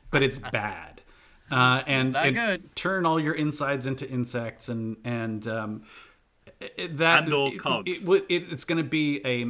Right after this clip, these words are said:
Speaker 1: a mass, a mass death event, um, uh, on Halloween.
Speaker 2: To what end? I'm not sure the movie even knows.
Speaker 1: I'm not sure the movie even knows either. So,
Speaker 3: Sa-,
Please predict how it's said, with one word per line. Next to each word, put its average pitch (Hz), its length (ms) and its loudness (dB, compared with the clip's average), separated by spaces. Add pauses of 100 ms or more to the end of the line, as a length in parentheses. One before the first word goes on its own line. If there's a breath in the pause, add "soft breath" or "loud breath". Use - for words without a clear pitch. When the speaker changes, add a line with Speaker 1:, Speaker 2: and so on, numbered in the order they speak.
Speaker 1:
a 127 100 -2
mass, 127 640 -2 (220)
a 123 60 -6
mass 123 320 0
death 117 380 -4
event, 101 520 -10 (420 soft breath)
um, 104 680 -4
uh, 101 360 -6
on 110 220 -4
Halloween. 110 480 -2
Speaker 2:
To 190 120 2
what 196 240 2
end? 240 420 -2 (260)
I'm 165 140 -4
not 139 180 0
sure 151 200 -4
the 175 80 -6
movie 214 300 -6
even 107 260 -8
knows. 95 200 -8
Speaker 1:
I'm 160 140 6
not 151 100 4
sure 143 160 0
the 139 60 4
movie 131 280 4
even 120 200 2
knows 120 240 0
either. 151 280 2
So, - 160 -6
Speaker 3:
Sa-, 180 260 -6